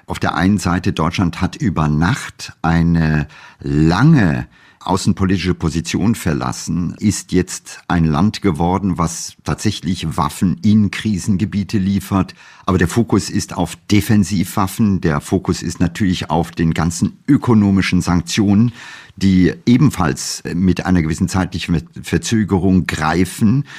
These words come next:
Äh, das ist ein Riesenopfer auch in gewisser Weise von uns. Also wir Europäer, wir Deutschen zahlen dafür einen sehr hohen Preis, äh, wenn man das auch mal international vergleicht.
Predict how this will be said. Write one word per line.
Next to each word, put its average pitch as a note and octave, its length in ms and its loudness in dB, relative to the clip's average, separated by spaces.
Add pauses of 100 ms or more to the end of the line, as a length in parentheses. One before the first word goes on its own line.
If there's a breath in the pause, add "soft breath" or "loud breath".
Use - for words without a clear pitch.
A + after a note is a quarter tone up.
(260 loud breath)
Äh, E2+ 180 2
das F2 200 0
ist - 200 -4
ein F2 140 4
Riesenopfer G2+ 960 2
auch G2 600 0
in G2+ 180 2
gewisser F2+ 400 0
Weise E2+ 840 2
von D#2+ 280 0
uns. G2 560 2
Also D#2 460 -2 (180 loud breath)
wir F#2+ 760 0
Europäer, F2 680 0
wir E2 140 2
Deutschen F2 560 0
zahlen F#2+ 340 0
dafür E2+ 320 -2
einen E2 160 2
sehr F2 300 0
hohen D#2+ 240 0
Preis, - 500 -2
äh, B1+ 240 -6
wenn D2+ 120 0
man D#2 80 -2
das D2+ 160 -4
auch - 180 -6
mal D#2 220 2
international D2+ 760 -2
vergleicht. D2 1000 -4